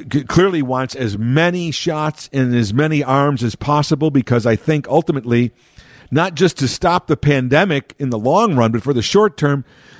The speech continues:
they want to get as many people vaccinated because they know in another month and a half, when it is the beginning of, of summer in late May or early June, that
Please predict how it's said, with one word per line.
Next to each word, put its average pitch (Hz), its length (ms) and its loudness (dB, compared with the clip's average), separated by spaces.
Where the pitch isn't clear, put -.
they 170 120 2
want 226 180 2
to 190 40 -2
get 156 160 2
as 127 160 -2
many 214 240 2
people 160 400 2
vaccinated 120 800 0
because 117 380 0
they 120 160 2
know 156 480 4
in 139 160 -2
another 156 280 0
month 143 280 -2
and 117 100 -2
a 104 60 0
half, 90 580 -6
when 127 140 2
it 143 120 2
is 127 200 0
the 123 100 0
beginning 123 480 0
of, 95 280 -2
of 95 220 0
summer 123 560 -2
in 98 320 -4
late 131 260 0
May 117 380 0
or 104 140 -2
early 127 360 2
June, 98 560 -2
that 117 360 0